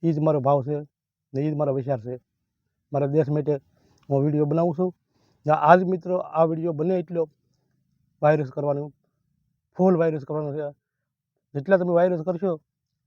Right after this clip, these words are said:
લાખોમાં મારા વાયરસ આવે છે. ને હું એટલું મને એમ થાય કે મારો ખેડૂતને હું મદદરૂપ થઈ શકું છું. હું તો ખાલી એટલું જ ગણું મિત્ર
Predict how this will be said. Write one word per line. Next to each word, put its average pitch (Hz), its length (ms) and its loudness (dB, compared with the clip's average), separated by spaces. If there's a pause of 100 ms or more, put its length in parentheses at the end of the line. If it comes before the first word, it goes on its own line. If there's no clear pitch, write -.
લાખોમાં 165 420 2
મારા 160 220 -2
વાયરસ 156 360 -2
આવે 147 160 -8
છે. 113 160 -14 (840)
ને 143 60 -2
હું 151 200 0
એટલું 156 200 -6
મને 160 180 -2
એમ 139 120 -2
થાય 165 260 0
કે - 420 -14
મારો 147 280 2
ખેડૂતને 156 440 0
હું 147 300 2 (400)
મદદરૂપ 143 400 0
થઈ 151 200 0
શકું 127 220 0
છું. 123 180 -4 (720)
હું 156 100 6
તો 196 100 8
ખાલી 202 200 6
એટલું 214 200 0
જ - 20 0
ગણું 190 220 2
મિત્ર 180 380 -2